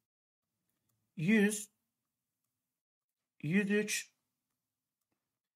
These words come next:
yüz ikiyi topluyorum arkadaşlar. Bakın bir, iki, üç, dört, beş açıyı topluyorum.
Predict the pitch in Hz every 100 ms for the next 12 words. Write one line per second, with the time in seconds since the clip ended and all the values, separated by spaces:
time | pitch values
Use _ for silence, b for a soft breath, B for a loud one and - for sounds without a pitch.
0 | _ _ _ - 180 214 208 175 151 160
1 | 151 151 123 110 110 107 120 113 160 175
2 | 160 - 165 - - 151 - - 170 190
3 | 175 156 117 98 - 185 185 196 185 190
4 | 190